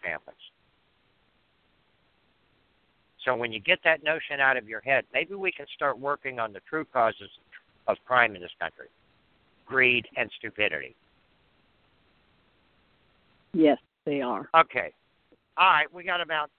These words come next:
Speaker 1: uh, we got about ten minutes left here, Lou. So give me, uh, give me your thoughts.
Speaker 2: Oh,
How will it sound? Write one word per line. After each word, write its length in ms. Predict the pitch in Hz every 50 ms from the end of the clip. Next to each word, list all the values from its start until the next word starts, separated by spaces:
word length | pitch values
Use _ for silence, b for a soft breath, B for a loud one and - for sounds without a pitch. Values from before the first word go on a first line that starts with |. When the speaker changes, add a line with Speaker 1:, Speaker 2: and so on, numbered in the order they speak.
| - 143
Speaker 1:
uh, 160 | 135 127 131 -
we 80 | 151 160
got 160 | 165 180 170
about 200 | 151 135 123 117 _ -
ten 180 | 135 135 123 117
minutes 260 | 120 113 110 104 _ _ -
left 160 | 107 101 - _
here, 180 | - 110 107 104
Lou. 180 | 101 104 107 107 - -
So 180 | 107 101 95 98 104 _ _ _ _ _ _ _ _ _ _ _ _ -
give 120 | 143 156
me, 260 | 160 147 131 127 127
uh, 120 | 117 117 117 -
give 100 | 147 156
me 80 | 165 160
your 180 | 143 135 127 - -
thoughts. 280 | 113 101 90 87 - - - - _ _ _ _ _ _ _ _ _ _ _ _ _ _ _ _ _ _ _ _ _ _ _ _ _ _ _ _ _ _ _ _ _ _ _ _ _ _ _ _ _ _ - - - -
Speaker 2:
Oh, 580 | 147 - - - 127 131 117 - 127 - -